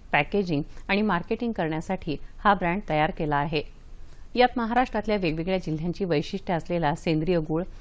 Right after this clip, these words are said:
काळा मसाला, काजू, हळद पावडर या उत्पादनांचा समावेश आहे. पंजाब आणि महाराष्ट्रातल्या कृषी मालाची तसंच कृषी प्रक्रियायुक्त पदार्थांच्या विक्रीची व्यवस्था निर्माण केली तर दोन्ही राज्यातल्या शेतकऱ्यांच्या शेतमालाला चांगला दर मिळू शकेल,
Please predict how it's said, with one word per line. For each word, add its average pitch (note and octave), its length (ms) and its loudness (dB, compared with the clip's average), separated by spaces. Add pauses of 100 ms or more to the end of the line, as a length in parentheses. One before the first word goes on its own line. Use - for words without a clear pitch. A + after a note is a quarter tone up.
(160)
काळा E3+ 260 10
मसाला, E3 420 -2 (200)
काजू, E3 360 4 (240)
हळद G3+ 300 6
पावडर D3 300 4 (360)
या G#3+ 100 8
उत्पादनांचा F#3 600 0
समावेश D3+ 460 -2
आहे. D#3 220 -2 (600)
पंजाब A#3+ 320 4
आणि C4 120 0
महाराष्ट्रातल्या G#3 580 0
कृषी G3 260 -2
मालाची D#3 420 0 (100)
तसंच E3 280 0 (280)
कृषी A3+ 220 0
प्रक्रियायुक्त F3+ 580 0
पदार्थांच्या E3+ 600 -2
विक्रीची D#3+ 360 -2
व्यवस्था D3+ 320 0
निर्माण D3+ 320 0
केली D3 260 0 (300)
तर G#3+ 60 2
दोन्ही F3+ 360 2
राज्यातल्या F#3 480 2
शेतकऱ्यांच्या E3 560 -2
शेतमालाला D3+ 500 -2
चांगला D#3+ 380 2
दर A3+ 140 2
मिळू F#3 160 0
शकेल, D3+ 340 -2